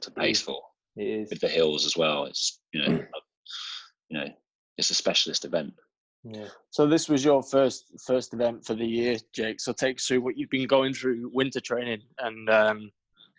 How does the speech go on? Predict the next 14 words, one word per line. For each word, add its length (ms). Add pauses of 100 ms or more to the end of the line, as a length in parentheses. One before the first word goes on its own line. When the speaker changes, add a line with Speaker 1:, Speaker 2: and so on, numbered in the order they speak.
(160)
Speaker 3:
how 100
you've 200
been 220 (140)
working 340
that 160
out. 180 (580)
Speaker 2:
So 1040 (100)
in 120
terms 240
of 80
winter 320
training, 600
I've 220
been, 440